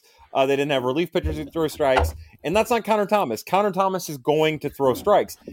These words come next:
and he's gonna use four pitches to throw strikes. He's gonna use, uh, uh, he's gonna use a fastball. Actually, actually, he throws a four seam and a two seam.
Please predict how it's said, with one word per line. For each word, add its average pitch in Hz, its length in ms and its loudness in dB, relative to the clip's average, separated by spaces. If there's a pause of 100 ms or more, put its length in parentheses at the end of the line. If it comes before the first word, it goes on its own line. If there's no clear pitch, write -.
(180)
and 180 80 -2
he's 185 120 2
gonna 226 180 4
use 185 260 -4 (100)
four 202 260 2
pitches 170 340 -4
to 120 100 -8
throw 110 240 -4
strikes. 95 340 -8
He's 120 100 -12
gonna 139 180 -6
use, 127 480 -4 (340)
uh, 110 540 6
uh, 120 200 4
he's 143 220 -6
gonna 160 180 -4
use 143 240 -6
a 113 140 -10 (120)
fastball. 185 800 0 (320)
Actually, 165 400 0 (1000)
actually, 156 360 2
he 139 120 -8
throws 156 400 2
a - 100 -8 (100)
four 190 200 0
seam 160 340 -8
and 139 200 -4
a 123 40 -4
two 104 220 -8
seam. 90 400 -10